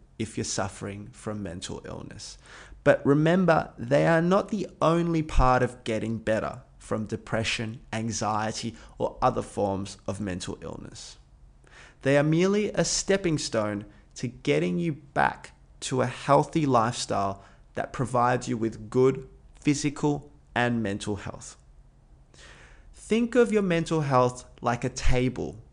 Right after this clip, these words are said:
with four legs. The antidepressant, or the medication that your doctor prescribes, is merely one leg. And if you only relied on that leg, well, you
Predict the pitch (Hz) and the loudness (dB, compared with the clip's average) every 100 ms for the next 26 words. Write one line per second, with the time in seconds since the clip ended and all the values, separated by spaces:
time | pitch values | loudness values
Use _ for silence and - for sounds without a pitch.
0 | - 110 - - 117 120 117 104 - - | -10 -10 -10 -4 2 4 4 0 -4 -8
1 | - - - _ - - - - - - | -16 -16 -20 _ -20 -20 -20 -20 -20 -20
2 | - - 139 160 180 214 196 196 226 220 | -20 -6 0 0 0 -2 -4 0 0 0
3 | 120 117 - - 104 107 107 - 170 202 | -2 -4 -10 -10 -6 -4 -6 -2 0 0
4 | - 113 - - 110 110 113 - 110 107 | -2 -6 -6 -8 -4 0 0 0 -6 -4
5 | - - 156 120 - - - 139 127 135 | -4 0 2 2 -2 -14 -8 -4 0 2
6 | 156 180 180 165 120 131 135 143 - 104 | 2 2 2 2 2 4 4 4 -2 -4
7 | 87 - - - _ - - - - 120 | -4 -4 -10 -20 _ -20 -20 -10 -2 0
8 | 120 - 135 156 151 - 156 180 202 196 | 0 -2 -2 0 0 4 4 6 4 4
9 | 175 151 151 156 151 135 - 123 123 139 | 4 6 8 8 6 2 2 2 2 2
10 | 151 160 147 | 2 0 -2